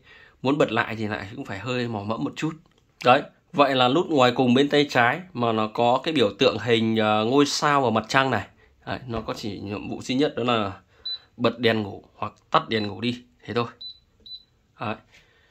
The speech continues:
Còn tiếp đến để sử dụng cái tính năng chính là ủ ấm của cái sản phẩm này thì chúng ta sẽ cần đến hai cái nút, đó là nút nguồn và cái nút điều chỉnh nhiệt độ. Đấy. Sau khi cắm nguồn thì chúng ta sẽ ấn vào nút nguồn để bật lên. Đấy.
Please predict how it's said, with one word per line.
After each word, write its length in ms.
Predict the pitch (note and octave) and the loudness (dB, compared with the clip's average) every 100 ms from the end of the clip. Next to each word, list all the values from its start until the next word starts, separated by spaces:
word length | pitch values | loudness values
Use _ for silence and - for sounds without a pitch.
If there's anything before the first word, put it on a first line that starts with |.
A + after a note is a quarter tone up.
| _ - - | _ -14 2
Còn 260 | B2+ B2 | 2 4
tiếp 140 | G3 G#3 | 2 4
đến 260 | C#3+ D3+ - - _ _ | 6 4 2 -16 _ _
để 280 | - A#2+ G2+ | 4 4 4
sử 240 | - A2+ G#2+ | 0 -2 0
dụng 180 | B2 | -2
cái 120 | G2+ C#3+ | -4 -4
tính 160 | C3 | 0
năng 280 | D#3 D3 A#2+ | 2 0 -2
chính 400 | - C#3+ G3 B3 | 6 6 6 -4
là 80 | C3 | -4
ủ 260 | A2+ A2+ - | -4 -4 -2
ấm 240 | A2 D3 | -2 -2
của 100 | A2 | -6
cái 80 | A#2+ | -8
sản 180 | - F#2+ | -10 -8
phẩm 220 | G2+ G#2 | -8 -2
này 160 | A2 - - | -2 -4 -8
thì 140 | G#2+ | -8
chúng 200 | - A2 | -6 -4
ta 120 | B2 | -4
sẽ 320 | A#2 F#2+ B2 B2 - | -4 -2 -2 -2 -2
cần 180 | A2 | -2
đến 120 | G2+ A2 | -2 -4
hai 220 | C#3 B2+ | -4 -4
cái 140 | A#2+ B2 | -4 -4
nút, 200 | D#3 A2+ | -4 -4
đó 120 | A2 | -2
là 120 | A#2 | -2
nút 200 | A2 C#3 | -4 -4
nguồn 320 | B2+ G#2+ G2+ - - _ _ - | -2 0 -2 -6 -20 _ _ -4
và 120 | G#2 | -4
cái 160 | G2+ B2 | -2 -4
nút 140 | D3 | -2
điều 120 | A#2 | -4
chỉnh 160 | - G#2 | -4 -8
nhiệt 140 | F#2+ | -6
độ. 240 | G#2+ - - _ _ _ - | -4 -4 -6 _ _ _ -8
Đấy. 200 | G#2 A#2 - - | -8 -8 -12 -20
Sau 200 | - D#3 | -2 0
khi 180 | D#3+ D3 | 4 2
cắm 200 | A#2+ C#3 | 4 4
nguồn 200 | C3+ G#2+ | 4 4
thì 160 | G2+ G2 _ - _ | 0 -10 _ -20 _
chúng 160 | A#2+ A#2 | -4 -2
ta 120 | A#2+ | -2
sẽ 100 | - | -2
ấn 140 | A#2 | -2
vào 80 | A#2+ | -2
nút 120 | C#3+ | 0
nguồn 220 | C#3 A2+ G2+ - | 0 0 -2 -12
để 80 | - | -8
bật 220 | A2 - | -8 -4
lên. 160 | A2+ A2 - _ _ _ - - - | -4 -4 -6 _ _ _ -14 -14 -10
Đấy. 240 | G2 G#2+ | -8 -8